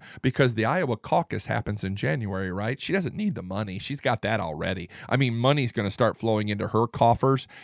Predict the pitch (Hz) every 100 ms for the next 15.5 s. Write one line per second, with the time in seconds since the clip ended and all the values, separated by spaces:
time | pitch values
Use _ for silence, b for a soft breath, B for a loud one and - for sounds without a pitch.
0 | - 117 110 98 123 127 - 98 - 139
1 | 151 113 127 117 - 107 107 117 110 107
2 | 131 123 - 95 95 90 - - b b
3 | b b - 120 98 131 139 143 139 156
4 | - 131 135 156 117 104 101 - 117 101
5 | - 104 101 110 98 98 - 95 98 B
6 | - 131 127 165 160 147 - 139 147 123
7 | 123 143 127 131 127 131 113 113 156 135
8 | 117 107 - 143 104 127 135 135 107 -
9 | B - 135 117 143 156 120 135 123 123
10 | 131 113 107 147 151 127 113 B - 135
11 | 139 139 135 123 123 120 107 - 139 127
12 | 107 95 90 120 180 180 160 170 160 92
13 | 71 _ _ _ _ _ _ _ _ -
14 | 139 202 185 185 175 165 151 - - -
15 | - 185 123 101 101